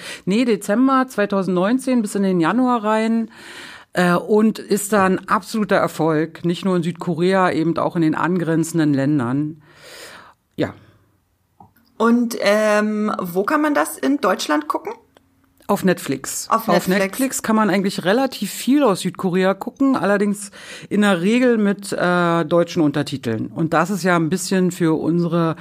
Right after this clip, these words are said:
Speaker 1: heimischen Zuschauer und Zuschauerinnen ein Problem, weil sie eben nicht gern Untertitel guck-, schauen. Lasst euch davon nicht abschrecken, kann ich nur sagen, die W-, Serie ist wirklich witzig.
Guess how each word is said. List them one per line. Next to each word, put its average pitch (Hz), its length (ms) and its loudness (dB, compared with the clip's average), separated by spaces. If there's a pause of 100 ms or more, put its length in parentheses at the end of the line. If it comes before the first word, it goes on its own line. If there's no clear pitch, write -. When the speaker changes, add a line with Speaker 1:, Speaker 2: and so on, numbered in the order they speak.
(340)
Speaker 1:
heimischen 185 440 2
Zuschauer 185 640 0
und 170 80 0
Zuschauerinnen 170 720 0
ein 156 40 -4
Problem, 165 640 2
weil 156 200 2
sie 143 120 0
eben 147 140 2
nicht 147 180 0
gern 143 580 0 (600)
Untertitel 160 640 0
guck-, - 240 -10
schauen. 117 460 -4 (1160)
Lasst 165 260 0
euch 208 120 2
davon 202 360 2
nicht 254 200 2
abschrecken, 180 480 -2
kann 170 160 2
ich 175 100 -2
nur 185 160 2
sagen, 165 400 2
die 165 180 0 (320)
W-, 175 140 2
Serie 156 460 0
ist 156 180 -6
wirklich 156 320 -4
witzig. - 460 -8